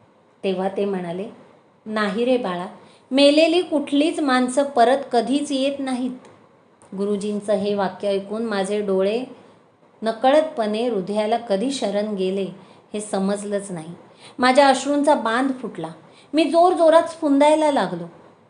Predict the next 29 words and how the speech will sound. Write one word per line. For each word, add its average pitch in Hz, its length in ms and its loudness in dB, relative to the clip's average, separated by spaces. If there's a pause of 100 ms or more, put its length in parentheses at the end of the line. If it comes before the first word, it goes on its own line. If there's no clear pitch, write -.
जेव्हा 220 240 0
आप्पा 226 360 0
गेला 220 380 0
तेव्हाही 247 540 -2
एवढा 247 240 0
रडलो 226 360 -2
नव्हतो, 208 420 -6 (400)
तेवढं 285 260 8
मला 320 280 6
रडायला 294 460 4
आलं. 196 300 0 (520)
मी 254 100 4
अक्षरशः 262 920 0
धाय 233 380 -2
मोकलून 240 600 -4
रडायला 208 420 0
लागलो. 160 280 -6 (680)
गुरुजींना 302 520 2
खूप 311 540 -2
वाईट 226 280 0
वाटलं. 202 340 -10 (540)
त्यांनी 233 260 2
मला 233 360 0
शाळेतून 226 480 0
घरी 208 220 -2
सोडायला 208 460 -2
दोन 226 340 -4
पोरांना 208 460 -2
माझ्यासोबत 202 600 -8